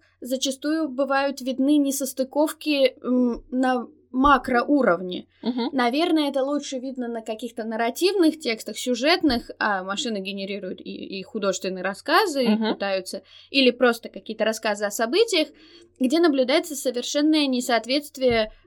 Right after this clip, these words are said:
Speaker 1: того, что происходит в тексте, тому, что может происходить в мире. Там, в одном абзаце у человека глаза синие, в другом зеленые, или он сначала куда-то лег, потом пошел,
Speaker 2: Мгм.
Speaker 1: а потом встал.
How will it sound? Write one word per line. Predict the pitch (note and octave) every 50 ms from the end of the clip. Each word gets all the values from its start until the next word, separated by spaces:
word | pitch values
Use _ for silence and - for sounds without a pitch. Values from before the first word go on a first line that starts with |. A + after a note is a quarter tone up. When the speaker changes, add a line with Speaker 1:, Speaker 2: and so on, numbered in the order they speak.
| _ -
Speaker 1:
того, | B3+ A#3 B3+
что | B3+ B3+ A3+
происходит | A#3+ A#3 A3+ - A#3+ A3 A3
в | -
тексте, | - D4 F4 F4+ - - - C#4
тому, | - B3+ A3+ A3+ B3+ D#4 D4+
что | - - C#4 A#3+
может | G#3+ A3+ A#3+ C4+ - D#4 C4+ -
происходить | - A#3+ A3+ A3+ - A3+ G#3 G#3 B3+ B3 C4
в | B3+
мире. | C4 C4 A#3 F#3+ - - - _ _ _ _ _ _ _ _ _ -
Там, | F3+ - - - -
в | G#3+ A3+
одном | A#3 A#3 C4 B3+ A#3+
абзаце | A3 A3 A3 A3+ A3 A3 - G#3+
у | G#3
человека | - A#3+ A3 G#3+ G#3+ G#3 - G3+ G3
глаза | G3+ G3 G3 G3 G3 G3 F#3+
синие, | F#3+ - - F4+ F#4+ A4+ A4 F#4 E4 C#4+
в | A#3+ -
другом | - A3 G3+ G#3 G3 F#3+ G3+
зеленые, | - G3+ G3 A3 C4+ F4+ A4 G#4 F#4+ F4 D#4+ D4 C#4+ - - _ _ _ -
или | B3 A#3+ A3+
он | A3 G#3+ A3
сначала | - A#3+ A3+ A3 - B3+ G#3 G3+ G3 F#3+ F3+ - -
куда-то | G#3 F#3+ F#3 F3+ G3+ F#3+
лег, | G#3 B3+ E4 G#4+ - - - -
потом | - A#3 A#3 A#3 A3 A3+ A3
пошел, | - G#3 F#3+ - - - D#4+ F#4+ A4 A4 G4 F#4+ -
Speaker 2:
Мгм. | - G3+ G#3 G#3+ G#3 G#3+ D4
Speaker 1:
а | - -
потом | - C4 B3+ A3+ G#3+
встал. | G#3+ - - - - C4 D4 F4+ G#4 A4+ G#4 G#4